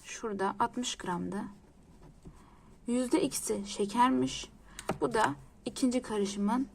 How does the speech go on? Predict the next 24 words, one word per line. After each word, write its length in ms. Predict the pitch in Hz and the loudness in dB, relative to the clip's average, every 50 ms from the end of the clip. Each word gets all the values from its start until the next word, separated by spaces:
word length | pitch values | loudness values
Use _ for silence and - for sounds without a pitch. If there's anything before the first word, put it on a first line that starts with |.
| - - - | -18 -20 -16
şeker 360 | - - - 466 - - 208 190 | -12 -6 -6 -6 -2 4 4 4
oranı 300 | 180 180 180 180 180 175 180 | 4 4 0 -4 -4 -4 -4
vermiş 320 | - - 202 196 - 208 | -4 -6 -6 -8 -8 -8
oluyor. 240 | 202 196 196 196 202 202 - - - - - - - - - - - - - - | -8 -8 -6 -8 -8 -10 -12 -14 -18 -20 -20 -20 -20 -20 -20 -18 -18 -18 -2 6
Yani 360 | 254 277 320 330 320 254 214 | 10 12 12 12 10 8 4
bizim 280 | 214 240 247 262 208 202 - - - - - | 0 0 0 0 0 0 -8 -16 -18 -4 -4
üçüncü 400 | 247 208 - - 254 247 269 370 | -2 -2 2 2 2 2 2 0
kaptaki, 640 | - 285 240 - - - 180 175 180 - - 180 - - - - - - - | 4 2 2 2 2 0 0 0 0 -4 -8 -8 -8 -8 -12 -16 -20 -12 -10
üçüncü 320 | 220 202 - 220 214 220 | -10 -6 -4 -4 -4 -4
kabımızdaki 760 | 220 - 226 202 196 185 180 180 185 190 - 175 - - 190 190 202 - - - - - - - - - - - - - - - - - - | -4 -4 -4 -2 -2 -2 -2 -2 -4 -8 -10 -10 -8 -10 -10 -10 -10 -14 -20 -20 -20 -20 -20 -20 -20 -20 -20 -20 -20 -20 -20 -20 -20 -14 -2
toplam 360 | - 254 254 247 262 277 277 | 2 2 2 8 8 8 8
kaç 240 | 277 - 320 311 - | 8 6 4 4 4
gramdı? 480 | - 240 202 190 190 190 196 185 214 254 302 294 | 0 0 2 2 0 0 -2 -4 -4 -4 -6 -8
Şuradan 460 | - - - 233 214 202 208 196 190 | -10 -12 -10 -8 -6 -4 -4 -4 -2
göstereyim. 540 | 190 196 196 202 - 202 196 202 240 262 - - - - - | -4 -6 -6 -6 -8 -8 -6 -6 -6 -6 -8 -10 -18 2 6
Altmış 360 | - - - - 262 262 - | 6 6 6 4 -2 0 0
altmış, 440 | 233 208 202 226 240 285 - - - - - - - - | -2 -2 -2 0 -2 -2 -2 -4 -12 -16 -20 -12 -6 -4
yüz 260 | 226 233 214 208 226 | -2 -2 -2 0 0
yirmi 220 | 233 233 254 262 | 2 4 2 4
gram 260 | 214 214 180 175 175 190 - | 4 2 2 2 0 -2 -6
hacmindeki 880 | - - 208 214 208 220 233 240 233 240 240 240 233 - - 247 240 254 - - - - - - - - - - - - - | -8 -6 -6 -4 -2 0 0 0 0 0 0 -2 -4 -2 -4 -4 -4 -4 -10 -18 -20 -20 -20 -20 -20 -20 -20 -20 -20 -10 -6
yüzde 540 | 240 226 240 247 240 247 247 277 285 294 294 - - - - | -4 -4 -2 -4 -4 2 4 4 4 4 2 -4 -14 -12 -6
yirmi 380 | - 226 226 254 247 254 262 269 | -4 0 2 4 4 6 6 6
ikisi 400 | 262 262 - - - - 311 | 6 4 0 -4 0 0 0